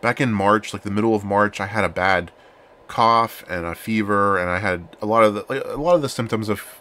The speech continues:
covid, and I was worried I had it back in March. So I, I've always wondered,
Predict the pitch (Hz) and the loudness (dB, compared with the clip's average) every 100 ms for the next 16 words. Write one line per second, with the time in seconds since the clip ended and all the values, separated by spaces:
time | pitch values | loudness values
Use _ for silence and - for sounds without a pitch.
0 | - 104 95 95 92 92 - - - - | -8 -4 -2 -2 -2 -4 -14 -20 -20 -20
1 | - - - 101 104 120 123 110 110 95 | -20 -20 -6 0 0 2 4 4 4 2
2 | 95 87 92 90 90 85 - - - - | 2 -2 -2 0 0 0 -8 -16 -20 -20
3 | - _ - _ _ _ _ - - - | -20 _ -20 _ _ _ _ -20 -20 -6
4 | 107 104 113 110 - 110 123 113 143 85 | 0 2 2 2 0 -2 -2 -2 -4 -4
5 | 156 | -10